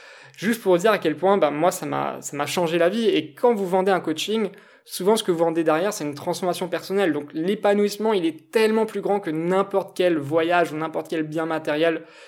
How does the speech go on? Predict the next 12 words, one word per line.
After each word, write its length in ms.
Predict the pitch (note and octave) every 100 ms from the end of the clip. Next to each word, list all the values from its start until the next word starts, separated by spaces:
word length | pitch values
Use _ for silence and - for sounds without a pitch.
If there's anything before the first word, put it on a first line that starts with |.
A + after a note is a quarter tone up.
| -
que 100 | F3
quelqu'un 360 | C#3 D#3+ F#3+ F3+
pourrait 220 | F3 E3+
acheter. 380 | E3+ - F#3+ - _ -
Donc 120 | C#3+
encore 260 | G#3+ A#3+
une 80 | B3
fois, 240 | A#3+ B3+ F#3+
si 120 | -
la 80 | D#3+
personne 380 | E3 - G3+
souhaite, 420 | F#3+ F#3 F3+ F3+